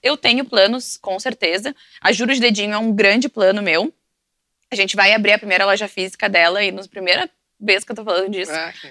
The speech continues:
Speaker 1: nós vamos abrir um quiosque num shopping bem
Speaker 2: Em Porto?
Speaker 1: legal em Porto Alegre.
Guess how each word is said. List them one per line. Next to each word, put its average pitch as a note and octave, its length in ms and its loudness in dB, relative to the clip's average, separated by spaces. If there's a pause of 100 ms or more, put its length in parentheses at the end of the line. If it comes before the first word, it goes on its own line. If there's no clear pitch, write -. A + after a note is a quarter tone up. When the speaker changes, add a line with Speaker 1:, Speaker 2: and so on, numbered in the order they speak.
Speaker 1:
nós F#3 100 -6
vamos G#3 200 0
abrir G#3 240 4
um A3+ 100 -4
quiosque G3+ 680 0 (300)
num G#3 160 -8
shopping G#3+ 600 -2
bem G3+ 640 -2
Speaker 2:
Em C#3 40 -10
Porto? E3+ 220 2
Speaker 1:
legal F#3+ 380 2
em G3+ 40 -10
Porto G3 200 -12
Alegre. F#3 480 -2